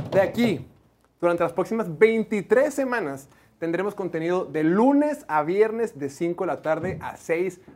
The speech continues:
veinte P M, hora del centro de México. Si cambia la hora en México,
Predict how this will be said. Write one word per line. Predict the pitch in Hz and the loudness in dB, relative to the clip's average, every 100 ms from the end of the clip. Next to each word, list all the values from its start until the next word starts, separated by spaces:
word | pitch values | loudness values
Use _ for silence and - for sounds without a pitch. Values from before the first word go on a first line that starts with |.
| _ | _
veinte | 135 185 185 180 147 127 _ _ _ | -2 0 0 -4 -8 -10 _ _ _
P | - 123 | -8 -6
M, | 131 135 143 143 | -4 -4 -6 -10
hora | 120 123 123 | -8 -6 -6
del | 113 | -8
centro | - 113 123 | -10 -10 -8
de | 113 | -8
México. | 117 - - _ _ _ _ _ _ _ _ | -10 -18 -20 _ _ _ _ _ _ _ _
Si | 175 | -2
cambia | 220 285 | 0 2
la | 285 | 2
hora | 226 | 0
en | 254 | 0
México, | 294 277 220 170 | -2 0 -2 -2